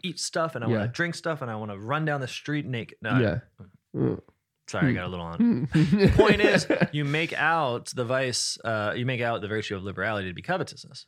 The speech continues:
Speaker 2: Yeah.
Speaker 1: And,
Speaker 2: And there's
Speaker 1: and
Speaker 2: an
Speaker 1: similarly, it goes the other way around.
Speaker 2: Yeah,
Speaker 1: Like, if you're
Speaker 2: absolutely. There's a
Speaker 1: covetous
Speaker 2: material covetousness as well,
Speaker 1: Yeah.
Speaker 2: where, where people will be making a lot of money,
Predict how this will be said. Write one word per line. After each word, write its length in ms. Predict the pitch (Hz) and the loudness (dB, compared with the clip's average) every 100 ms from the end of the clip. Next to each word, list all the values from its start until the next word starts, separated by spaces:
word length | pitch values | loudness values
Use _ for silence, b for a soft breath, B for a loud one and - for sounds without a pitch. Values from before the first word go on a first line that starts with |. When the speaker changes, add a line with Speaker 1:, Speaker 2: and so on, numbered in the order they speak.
| _ - | _ 2
Speaker 2:
Yeah. 200 | 135 117 - | 4 4 2
Speaker 1:
And, 100 | - | 6
Speaker 2:
And 60 | 196 | 8
there's 140 | 220 | 8
Speaker 1:
and 60 | 160 | 8
Speaker 2:
an 40 | 175 | 6
Speaker 1:
similarly, 400 | 147 151 196 123 | 6 4 0 0
it 20 | |
goes 140 | 120 | 0
the 40 | 117 | 0
other 60 | 110 | 0
way 60 | |
around. 260 | 107 160 160 | 2 6 8
Speaker 2:
Yeah, 100 | 170 | 8
Speaker 1:
Like, 120 | 139 | 6
if 80 | 139 | 4
you're 60 | 165 | 6
Speaker 2:
absolutely. 100 | 160 | 6
There's 220 | 120 139 | 6 6
a 20 | 135 | 6
Speaker 1:
covetous 40 | 123 | 2
Speaker 2:
material 340 | - 147 170 135 | 2 4 6 6
covetousness 680 | - 123 120 120 120 120 - | 4 0 2 0 0 0 0
as 120 | 120 | 0
well, 280 | 123 147 131 | 4 4 6
Speaker 1:
Yeah. 80 | 120 | 4
Speaker 2:
where, 120 | 120 | 2
where 340 | 127 123 117 110 - | 2 2 2 0 -2
people 260 | - 139 131 | 2 4 4
will 80 | 120 | 4
be 160 | 117 | 6
making 360 | 117 120 127 139 | 6 6 4 2
a 40 | |
lot 200 | 117 120 | 2 0
of 100 | 117 | 2
money, 380 | 120 127 120 185 | 2 4 4 0